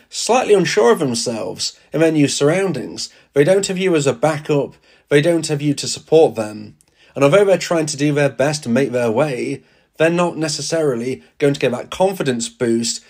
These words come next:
to really allow them to think that they're the king or the queen of a castle. They now feel like they're just a number. They're not somebody special. They're out there on their own, and they're no longer the big fish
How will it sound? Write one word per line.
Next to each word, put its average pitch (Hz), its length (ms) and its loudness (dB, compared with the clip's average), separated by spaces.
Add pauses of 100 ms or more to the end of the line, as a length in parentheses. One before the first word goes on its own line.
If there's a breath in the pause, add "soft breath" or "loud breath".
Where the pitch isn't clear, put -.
(120)
to - 140 -2
really 135 180 4
allow 135 400 4
them 175 160 2
to 127 100 -6
think 107 460 -12 (160 soft breath)
that 131 140 0
they're 139 100 4
the 123 140 -4
king 131 680 -4
or 127 100 0
the 117 120 -4
queen 117 320 0
of 98 100 -4
a - 40 -16
castle. - 600 -4 (400 soft breath)
They 165 160 4
now 160 180 2
feel 151 260 2
like 147 180 2
they're 135 120 0
just 147 300 -6
a 139 60 2
number. 165 500 -4 (240)
They're 143 140 4
not 165 220 0
somebody 147 320 -4
special. - 760 -6 (360 soft breath)
They're 135 160 6
out 170 180 0
there 151 180 4
on 143 120 2
their 113 200 4
own, 110 500 -2 (240 soft breath)
and 117 140 -2
they're 131 100 4
no 139 180 4
longer 135 280 0
the 113 120 -4
big 117 260 -2
fish - 500 -2